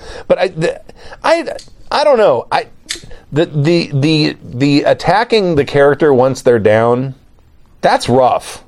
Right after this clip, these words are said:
to me. Especially if they're, first off, i-, i-, if I'm portraying a, an enemy combatant in a game, once one of them is down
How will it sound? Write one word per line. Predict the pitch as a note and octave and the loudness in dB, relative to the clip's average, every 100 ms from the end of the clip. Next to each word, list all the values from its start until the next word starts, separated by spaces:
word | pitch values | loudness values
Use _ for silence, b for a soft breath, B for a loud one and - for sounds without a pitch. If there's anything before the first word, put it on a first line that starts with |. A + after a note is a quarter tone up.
| _ _ - _ _ - | _ _ -20 _ _ -4
to | B2+ | 0
me. | G2+ C#2+ - b b b b b | 0 -4 -10 b b b b b
Especially | - B3 - C#4+ | -2 0 2 0
if | F#3 | 2
they're, | F3 B2+ | 0 0
first | - C#4 B3+ | 0 -2 0
off, | E3 C3+ - B B B B - - - - | 0 0 -2 B B B B -4 -6 -8 -6
i-, | |
i-, | - - | -6 -4
if | - - D#3+ - | -8 -4 -4 -4
I'm | - F3 B3 | -4 -2 -2
portraying | - G3+ F3 - F3 E3 E3 D#3 - - - - - - | -2 -2 -2 0 0 0 0 -2 -6 -18 -20 -20 -20 -4
a, | B2+ | -4
an | - C3+ B2+ | 0 0 0
enemy | C3 D3+ D3+ C3+ | 0 2 2 0
combatant | - B2 A2 A#2 A2 G#2 | -2 0 0 -2 -4 -4
in | A#2+ A2+ | -2 0
a | |
game, | G#2+ G#2+ A2+ B2 C3+ - - _ - b b b b b b b - | 0 0 0 -2 -6 -12 -20 _ -20 b b b b b b b -6
once | A#2 F3 G#3+ | -2 -2 0
one | F#3 F#3+ | 0 2
of | F3 | 0
them | D#3 B2 B2 | 0 0 0
is | C3 G#2+ | 0 0
down | F#2+ A2+ B2+ C#3+ E3+ F3+ | 0 0 0 0 -2 -4